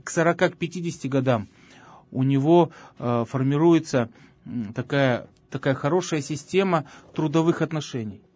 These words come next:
Он способен, м, э, передавать опыт уже. То есть его ценят как профессионала, как мастера своего дела. Потому что накопление и знаний, и опыта, оно идет годами.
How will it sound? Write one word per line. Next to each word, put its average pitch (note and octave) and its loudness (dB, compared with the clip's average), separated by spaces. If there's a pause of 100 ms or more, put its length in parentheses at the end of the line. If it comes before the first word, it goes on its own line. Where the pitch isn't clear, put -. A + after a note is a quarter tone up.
Он F#3 -2
способен, D#3 0 (340)
м, B2+ -2
э, G#2+ -8 (120)
передавать D#3 0
опыт D3 -2
уже. G2+ -8 (720)
То B2+ -8
есть A#2+ -8
его D3 -2
ценят F3 -2
как D3 -6
профессионала, C#3 -2
как G#2+ -14
мастера C#3+ -4
своего B2+ -6
дела. G#2+ -10 (520)
Потому C3+ -2
что C#3+ -6
накопление D3 0 (200)
и C3+ -4
знаний, D3 -2
и A#2 -6 (300)
опыта, C#3 0 (360)
оно C#3 -2
идет C#3+ -6
годами. C3 -4